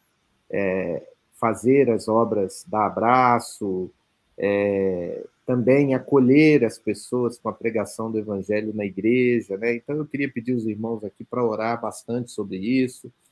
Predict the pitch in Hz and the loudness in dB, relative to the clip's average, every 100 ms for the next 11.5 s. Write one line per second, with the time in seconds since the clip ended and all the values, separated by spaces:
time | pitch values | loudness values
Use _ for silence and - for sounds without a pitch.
0 | _ _ 143 139 139 151 151 120 143 135 | _ _ 0 4 6 4 4 -4 -2 0
1 | 131 139 123 139 131 131 - 127 104 110 | 0 -2 0 0 2 0 0 -2 0 2
2 | 131 147 143 147 _ _ _ _ - 107 | 4 4 2 -2 _ _ _ _ -16 -8
3 | 131 135 123 135 143 123 131 131 123 - | -2 -2 -2 -4 -2 0 -2 -2 -4 -4
4 | - 123 120 127 117 101 92 _ _ _ | -2 0 4 4 2 -2 -10 _ _ _
5 | _ _ _ _ _ _ _ - 104 113 | _ _ _ _ _ _ _ -8 -2 0
6 | 120 107 120 131 117 117 117 110 - 117 | 0 0 0 0 0 2 2 0 -4 -8
7 | 113 110 113 113 151 151 110 _ _ _ | -6 -6 -4 -2 -2 -2 -4 _ _ _
8 | _ _ 113 120 110 98 107 101 104 98 | _ _ -4 -2 0 -2 -4 -4 -2 -2
9 | 127 156 147 113 107 139 135 135 - 143 | 0 0 0 -2 -6 -4 -2 -2 -2 -4
10 | - - 120 135 143 135 135 - 151 113 | -6 -6 -4 -4 -6 -6 -6 -6 -6 -2
11 | 107 113 127 139 156 | -2 0 -2 -2 -6